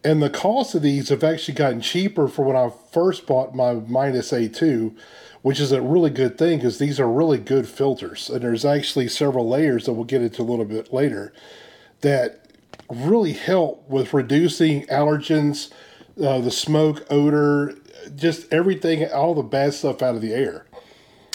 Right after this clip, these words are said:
Now, the next light what we have is the wireless setting.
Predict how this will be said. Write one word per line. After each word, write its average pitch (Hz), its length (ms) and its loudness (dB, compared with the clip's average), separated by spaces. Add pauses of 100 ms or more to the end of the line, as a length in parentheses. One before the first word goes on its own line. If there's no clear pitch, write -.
(160)
Now, 151 120 4
the 151 100 2
next 220 340 0
light 156 200 0
what 143 100 0
we 135 100 2
have 131 460 0
is 135 440 0
the 135 180 0
wireless 123 560 0
setting. 98 380 -6